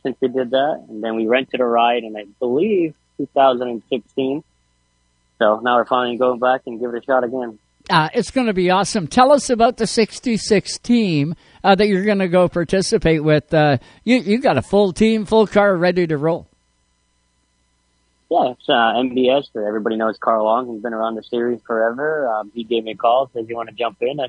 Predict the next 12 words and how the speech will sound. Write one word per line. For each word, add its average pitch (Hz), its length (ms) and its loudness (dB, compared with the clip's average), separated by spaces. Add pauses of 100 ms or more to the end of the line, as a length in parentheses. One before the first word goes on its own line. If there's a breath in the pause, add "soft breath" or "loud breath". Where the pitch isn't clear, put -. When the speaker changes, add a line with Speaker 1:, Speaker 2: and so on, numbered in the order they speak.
Speaker 1:
said, - 140 -10
"Sure, 190 240 2
why 147 100 -2
not? 151 200 0 (300)
We 113 60 -6
got 123 120 4
nothing 117 180 -2
to 110 100 0
lose." 123 320 -2 (920)
Speaker 2:
Yeah, 277 280 -2
so, 208 400 4
uh, 180 280 2